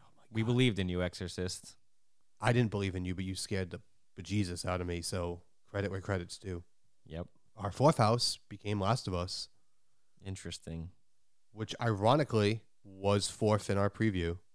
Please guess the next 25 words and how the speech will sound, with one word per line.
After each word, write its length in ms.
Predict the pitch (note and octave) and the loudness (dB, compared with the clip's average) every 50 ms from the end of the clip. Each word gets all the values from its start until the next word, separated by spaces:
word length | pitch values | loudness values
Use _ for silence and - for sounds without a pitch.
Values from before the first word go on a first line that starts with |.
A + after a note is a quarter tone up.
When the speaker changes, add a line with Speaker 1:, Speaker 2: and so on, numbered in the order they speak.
| - - - | -20 -16 -10
Speaker 2:
Wow. 300 | F#2 F#2 F#2+ G2 F#2+ F2+ - - - - - - - | -6 -4 -4 -4 -4 -6 -10 -18 -20 -20 -20 -14 -6
Speaker 1:
Our 200 | - F#2+ F#2+ F#2 - - - - | -2 -2 -2 -2 -4 -8 -14 -6
top, 300 | - G#2+ G#2+ G#2+ - - - - - | -2 0 0 0 -2 -8 -20 -12 -6
our 80 | A#2 A2+ | -2 0
number 160 | G#2+ G2 F#2+ | 0 0 0
three 220 | - - C3 C#3+ | -2 -2 0 0
house 520 | C3+ B2 A2+ A2+ C3 - - - - - - - - - - - - - | 2 2 2 2 2 0 -4 -8 -10 -12 -16 -20 -20 -20 -20 -20 -20 -20
became 280 | - - G#2+ G#2 G2+ | -6 -2 0 2 4
Unmasked, 540 | G#2+ G#2+ G2+ F#2 G2 A2+ B2+ - - - - - - - - - - | 4 4 4 2 2 2 0 -2 -6 -8 -10 -20 -20 -20 -20 -14 -12
which 200 | G#2+ G#2 - F#2 | -10 -8 -6 -4
was 160 | G2 F2+ - | -4 -4 -2
tied, 260 | - G2+ F#2+ F#2+ F#2 - - - - - | 0 2 2 2 2 -2 -8 -20 -12 -4
also 260 | - A#2+ B2+ - - | 0 0 0 2 0
tied 260 | G#2 - G2 F2+ F#2 - | 0 2 2 0 0 -2
for 100 | - G2 | -6 -12
first. 500 | - F#2+ F2+ F#2+ G2 - - - - - - - - - | -6 -4 -2 -2 -2 -4 -8 -10 -12 -18 -20 -20 -14 -10
Speaker 2:
Interesting. 640 | G2+ F#2+ - - F#2+ F#2+ - - G2+ G2+ A#2 C#3 C#3 - - - | -10 -10 -8 -8 -10 -10 -8 -6 -6 -6 -6 -6 -10 -14 -18 -14
Speaker 1:
And 420 | - G#2+ G#2 G2 F#2+ F#2 F#2 F2+ - - - - - - | -8 -4 -2 -2 -2 -2 -4 -6 -8 -14 -20 -20 -8 -2
point-wise, 720 | - B2+ D3+ C3+ A#2+ G#2+ G#2 G2+ G#2 G#2+ G#2 - - - - - - - | 0 0 2 4 4 4 4 4 4 2 0 -4 -10 -12 -16 -20 -20 -20
we 280 | - G#2+ G2+ G2+ G2+ G2 | -20 -14 -6 -2 0 2
are 80 | G2 G2 | 2 0
tied 280 | - - G#2 F#2+ G2 F#2+ | 0 2 0 0 0 0
for 100 | - G#2+ | -4 -4
first 320 | - A2 G2+ G2 - - | -2 0 -2 -2 -2 -4
again 400 | G2 F2 G#2 A2 F#2+ E2+ F2 F#2+ | -4 0 0 0 0 0 -4 -8